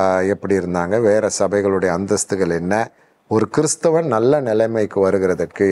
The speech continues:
என்னெல்லாம் செய்யணும் அப்படிங்கிற குறித்து நம்ம பார்ப்போம். கர்த்தர் தாமே இந்த நிகழ்ச்சியை உங்களுக்கு ஆசீர்வாதமாக மாற்றி தருவாராக. எங்களுடைய உபவாச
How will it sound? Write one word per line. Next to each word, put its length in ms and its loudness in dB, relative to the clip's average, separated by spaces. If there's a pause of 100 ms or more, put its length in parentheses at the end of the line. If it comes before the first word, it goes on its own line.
என்னெல்லாம் 520 0
செய்யணும் 420 0 (340)
அப்படிங்கிற 440 -2 (100)
குறித்து 300 0 (500)
நம்ம 220 -2 (120)
பார்ப்போம். 400 0 (400)
கர்த்தர் 380 -2
தாமே 260 2 (120)
இந்த 120 0
நிகழ்ச்சியை 600 0
உங்களுக்கு 360 0
ஆசீர்வாதமாக 840 0 (460)
மாற்றி 320 -2 (100)
தருவாராக. 520 2 (540)
எங்களுடைய 420 2 (180)
உபவாச 400 0